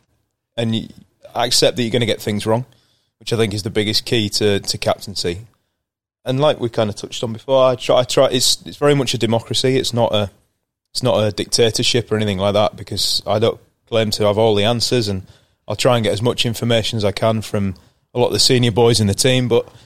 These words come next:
but actually also speak to the younger lads as well, because just 'cause they've only played a couple of games don't mean that they might be up, coming up with something that's incredibly valid.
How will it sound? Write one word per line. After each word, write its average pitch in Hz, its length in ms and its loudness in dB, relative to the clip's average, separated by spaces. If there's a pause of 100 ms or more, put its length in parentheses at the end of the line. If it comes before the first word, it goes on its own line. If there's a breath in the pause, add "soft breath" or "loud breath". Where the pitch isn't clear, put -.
(120)
but - 120 0
actually 135 240 2
also 139 260 4
speak 123 240 0
to 127 100 -2
the 113 80 2
younger 123 220 0
lads 98 180 0
as 87 100 -8
well, 110 140 0
because - 460 -6 (100)
just - 160 -10
'cause 139 120 -4
they've 110 120 -2
only 113 140 0
played 113 200 -2
a 101 40 -6
couple - 220 -6
of 101 60 -8
games 104 260 0
don't 101 200 -2
mean 101 180 -2
that 95 100 -4
they 101 80 -6
might 101 220 -2
be 98 60 -6
up, 95 100 -6 (400)
coming 110 200 -6
up - 60 -6
with - 120 -10
something 95 300 -6
that's - 420 -8
incredibly 104 480 -4
valid. 110 360 0